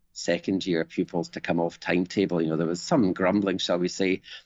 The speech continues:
but I think people felt, "Well, do you know what? This is a really interesting model. We've kind of got to allow this to go, got to make the leap of faith," because in the end, it, it's had a hugely impactful, positive impact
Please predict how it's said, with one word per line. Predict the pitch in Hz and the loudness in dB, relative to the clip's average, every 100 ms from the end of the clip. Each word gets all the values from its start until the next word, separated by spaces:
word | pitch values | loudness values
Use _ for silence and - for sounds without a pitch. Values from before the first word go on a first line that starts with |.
| _ - | _ -2
but | |
I | 80 | 2
think | 104 - | 0 0
people | 95 90 | -4 -6
felt, | 87 98 92 | -2 0 0
"Well, | 87 | -2
do | 95 | -2
you | |
know | 104 | 0
what? | 90 90 | 0 0
This | 95 - | -2 -4
is | 90 | -6
a | |
really | 85 87 98 87 | -4 0 2 2
interesting | 82 85 - 87 87 | 2 0 0 2 2
model. | 90 90 90 | 2 2 2
We've | 87 - - | 0 -4 -4
kind | 92 95 | 0 0
of | 85 - | 0 0
got | 85 - | -2 -2
to | - 87 82 80 - | 0 2 0 -2 -4
allow | 85 85 87 | 0 2 2
this | 87 - | -2 -6
to | - 87 | -8 -2
go, | 87 85 | 0 0
got | - - | -2 0
to | 85 | 2
make | 92 | 2
the | - | 2
leap | 82 82 | -2 -4
of | 82 | -6
faith," | - 82 87 - - - - - | 0 2 2 -2 -18 -16 -16 -6
because | 185 180 196 185 196 | -4 0 2 2 2
in | 233 | 2
the | 101 95 | 4 2
end, | 95 87 | 0 -2
it, | - - | -6 -8
it's | - | -6
had | - 87 | -4 -2
a | |
hugely | 85 92 104 - 95 85 | 0 0 0 0 0 0
impactful, | - 87 80 87 82 - - 82 | -2 -4 -4 -2 -4 -4 -6 -6
positive | - 92 101 - | 0 -2 0 -2
impact | 87 87 - 82 - | -2 -2 0 -2 -2